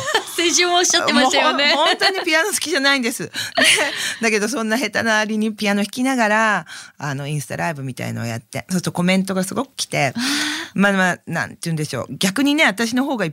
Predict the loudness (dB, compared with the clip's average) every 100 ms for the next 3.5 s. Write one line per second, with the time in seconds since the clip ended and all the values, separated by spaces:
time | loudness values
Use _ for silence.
0 | -2 0 2 0 -2 0 0 2 2 0
1 | -2 -4 -4 -4 0 0 -2 _ _ -10
2 | -10 -6 -2 -2 0 -2 -4 -8 -6 0
3 | 0 0 -2 -2